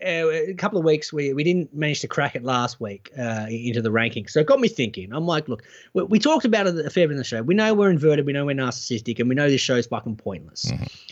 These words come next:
Speaker 1: because there's nothing in this show that anyone would pop-, probably wanna listen to."
Speaker 2: Correct.
Speaker 1: So it got me thinking. I'm like, "Maybe I can learn a thing or two by what the professionals do, Damo."
Speaker 2: Okay.
Speaker 1: What, what are the professionals doing on real radio?
Speaker 2: Good
Speaker 1: Not,
Speaker 2: question.
Speaker 1: not the kind of shit we used to do,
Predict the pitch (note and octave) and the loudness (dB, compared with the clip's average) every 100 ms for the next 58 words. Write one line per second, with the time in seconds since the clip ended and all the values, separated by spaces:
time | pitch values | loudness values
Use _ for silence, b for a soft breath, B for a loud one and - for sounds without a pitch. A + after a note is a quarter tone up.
0 | - D3+ F3+ D3 E3 G3+ A3+ G#3+ F3+ E3 | 0 4 4 4 4 4 2 4 4 2
1 | - D3+ C3+ C3+ C3 C3 B2 A#2+ A#2 B2 | 4 4 2 0 -2 0 0 -2 -2 -4
2 | A2 - - C3+ B2+ A#2+ A2+ G2+ - F#2 | -4 -6 -2 0 0 0 -2 -6 -8 -10
3 | - - - E2+ A1+ - - - G#3+ D4+ | -12 -6 -2 0 -2 -10 -8 -2 0 2
4 | D4+ G3+ D#3 C3+ C#3+ D#3 G#3 C4 E4+ D4+ | 2 0 -4 -4 -2 0 2 2 4 2
5 | B3+ G3+ F#3+ F#3+ D#3+ F3+ F3+ E3+ D#3 - | 2 2 2 0 -2 -4 -2 -2 -4 -2
6 | C3+ B2+ B2 b b F3 A3 A3+ - - | 0 0 -4 b b -4 -2 -2 -2 -2
7 | C3+ A#2 G2+ G2+ G#2 F#2+ G#2 G2+ G#2 - | -2 -2 -4 -6 -10 -10 -12 -14 -18 -16
8 | - E3+ G#2+ E3+ G3 B3 B3 D4 C#4 B3 | -10 -6 -4 -2 -4 -2 0 0 0 -4
9 | - G3+ - G3+ E3+ C#3+ E3 D#3 E3+ D#3 | 0 0 2 4 4 4 4 4 2 4
10 | D3 D3+ D#3 D3+ B2 A2+ G#2 F#2 - C4+ | 6 8 8 6 4 0 -4 -10 -2 0
11 | E4+ A2+ E3 C4+ D#4 C4+ B3+ G3 - E3+ | 0 -2 -4 -6 -6 -2 0 0 0 -2
12 | - C#3 C#3 - B2 B2 | 0 0 0 -2 -2 0